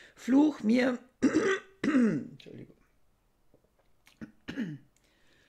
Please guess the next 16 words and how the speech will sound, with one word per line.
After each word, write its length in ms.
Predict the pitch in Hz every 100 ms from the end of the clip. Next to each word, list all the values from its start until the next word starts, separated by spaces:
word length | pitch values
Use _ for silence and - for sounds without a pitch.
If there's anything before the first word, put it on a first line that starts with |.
| _ _
Fluch 600 | - 247 294 285 - -
mir, 440 | 226 240 151 -
empfing 400 | 170 180 - 220
ich 160 | 208 -
jemals 420 | 233 247 208 -
einen 360 | 165 170 151 147
Mann, 300 | 160 196 202
den 220 | 160 160
mir 140 | 151
das 220 | 143 120 -
Schwert 460 | 127 156 185 190
nicht 320 | 127 - -
würdig 540 | 135 151 151 156 165 _
zugeführt 640 | - 147 - _ - - _ _ _ 240
hat? 180 | 160 - _ - - _ _ _ _ _ _ _ _ - - - - - _ _ _ _ - _ _ _ _ -
Also, 580 | 165 160 - 151 -